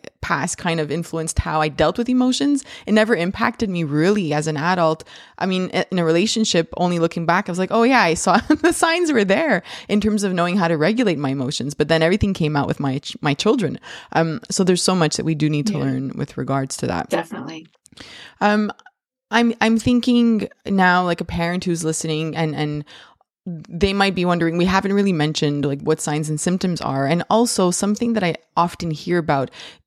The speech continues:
Speaker 1: Jody, you mentioned the sadness, which I, I totally agree with, but I think also we don't hear about the anxiety as often, only, like, retrospectively, or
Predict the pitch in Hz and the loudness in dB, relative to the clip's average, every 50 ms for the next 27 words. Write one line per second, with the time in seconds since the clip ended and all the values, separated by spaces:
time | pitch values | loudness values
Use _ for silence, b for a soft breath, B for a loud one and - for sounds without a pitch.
0 | - 196 175 185 190 190 185 180 175 175 190 - 190 175 147 151 - - 202 247 | -4 0 2 2 4 4 2 2 2 0 0 0 -2 -2 -2 -2 0 2 2 2
1 | 247 208 165 156 - - - 156 156 - - - - - _ - 156 151 143 - | 2 0 0 -2 -2 -2 -2 -2 -2 -2 -4 -6 -6 -8 _ -4 -2 -2 -2 -2
2 | - 151 143 143 139 135 135 - - - _ - - 160 156 151 143 - 196 247 | -2 -4 -4 -4 -4 -6 -6 -8 -12 -14 _ -4 -2 0 2 2 2 2 2 4
3 | 247 208 196 - - _ - 185 185 185 - 233 226 - - 226 247 262 247 - | 4 4 2 0 -4 _ 0 0 0 2 2 0 0 2 2 2 2 2 2 2
4 | 175 156 156 156 175 190 180 160 185 196 214 214 196 196 196 190 175 165 160 147 | 2 2 2 0 0 -2 -2 -2 -2 -2 0 -2 -2 -2 -2 -2 -2 -4 -4 -4
5 | 156 156 151 147 151 151 156 160 160 156 - - - - 156 156 160 - 147 156 | -4 -4 -2 -2 -2 0 0 0 0 0 -2 -4 -4 -4 -2 -2 -2 0 -2 -2
6 | - - 170 190 196 185 175 196 208 220 214 185 160 - - 156 160 - 160 - | 0 0 0 0 0 2 2 2 2 2 2 2 0 -2 -2 -4 -4 -4 -6 -4
7 | - 156 156 - - 202 214 226 247 269 262 B B B B B B B B - | -4 -4 -4 -2 -4 -2 0 0 0 0 -2 B B B B B B B B 0
8 | 233 247 277 311 320 320 320 - | 0 2 2 2 0 0 -2 -2